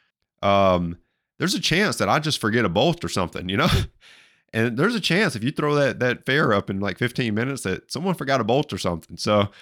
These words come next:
uh, I say all that to say that, that I don't trust fairs, and that has nothing to do with home prices, um, unless you're, you know, I don't know. I can't even connect the two. So, uh, just know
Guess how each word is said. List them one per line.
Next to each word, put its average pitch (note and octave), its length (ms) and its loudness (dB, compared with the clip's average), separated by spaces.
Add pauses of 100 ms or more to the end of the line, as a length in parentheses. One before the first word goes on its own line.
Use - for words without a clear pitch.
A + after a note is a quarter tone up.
(300)
uh, F#2 160 0
I G#2 60 2
say D#3 260 0
all C#3+ 160 4
that A2+ 240 4
to G#2 80 -4
say G2 300 2
that, F2+ 300 -2
that F2 220 -4 (160)
I F2+ 80 -6
don't G2+ 160 0
trust - 260 -2
fairs, E2 380 -2 (100)
and F2+ 260 -2
that F2+ 100 0
has E2 140 -2
nothing G#2 340 0
to G2 40 0
do G2 120 2
with F#2 100 0
home F#2+ 160 0
prices, F2 720 -2
um, E2 560 -4
unless F2+ 340 -4
you're, E2+ 380 -2
you E2 80 -6
know, D#2 260 -4 (640)
I E2 80 -8
don't F2+ 120 -2
know. G2+ 120 0
I D#2+ 80 -4
can't F#2+ 160 -2
even F#2 220 -2 (340)
connect F#2 300 -2
the F#2+ 60 -10
two. F2 340 -2
So, D#2 300 -4 (540)
uh, D#2 200 -6
just A2 280 -2
know A#2 440 2